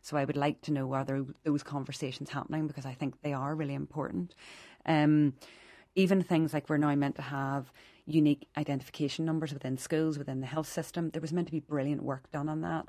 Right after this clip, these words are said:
where you were able to link up data sets between government departments. So an example might be, how is a child doing in school whenever they receive a diagnosis of cancer? What's the impact? How can we follow their journey the whole way through? Um, there's some brilliant work that you could be doing, but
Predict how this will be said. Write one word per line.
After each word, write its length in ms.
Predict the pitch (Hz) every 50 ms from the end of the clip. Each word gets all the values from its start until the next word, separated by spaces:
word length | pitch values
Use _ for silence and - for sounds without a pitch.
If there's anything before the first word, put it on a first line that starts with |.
| -
where 440 | - 156 143 135 139 139 135 131 135 - - - - - -
you 100 | - 156
were 80 | 147 151
able 140 | 151 147 -
to 60 | 139
link 280 | 139 143 151 156 151
up 160 | 156 - - -
data 220 | 139 127 131 139
sets 240 | - - 139 - -
between 320 | - - - - 151 135
government 340 | 135 135 117 131 143 135 131
departments. 580 | - - - 139 135 - - 170 170 160 - -
So 300 | - 151 139 139 139 131 - - - - - - - _ _ - _ _ _ - - - - _ -
an 80 | -
example 360 | 175 170 - 139 131 127 143 135
might 200 | 135 131 131 -
be, 120 | 143 135
how 160 | 127 131 180
is 140 | 180 170 139
a 40 | 135
child 300 | - - 143 143 139 131
doing 160 | 135 131 131
in 100 | 131 131
school 400 | - - - 143 127 131 139 131 131 -
whenever 260 | 147 151 143 135 135
they 140 | 135 135 131
receive 260 | 131 - - 135 -
a 40 | -
diagnosis 540 | 139 135 127 131 135 127 120 - 143 -
of 60 | 135 -
cancer? 380 | - - 123 123 - - 151 -
What's 240 | - - - -
the 100 | - 160
impact? 400 | 135 127 127 131 147 151 - -
How 140 | - - 175
can 140 | 165 - 160
we 80 | 160 143
follow 340 | - - 139 139 139 147
their 140 | 151 139 131
journey 360 | 131 - 139 127 135 143 151
the 100 | 151 -
whole 160 | 131 127 139 131
way 140 | 131 131
through? 440 | 127 - - 143 135 139 143 151 156 - _
Um, 380 | - 147 139 135 135 135 131 - - _ _ _ _ _ _ _ - - - - - _ -
there's 140 | 165 -
some 160 | - - 160 151
brilliant 360 | - - 151 151 160 165 165
work 180 | 151 143 -
that 120 | - - -
you 60 | 139
could 220 | - - 147 143
be 100 | - 151
doing, 280 | 147 165 170 165 160 160
but 140 | 156 -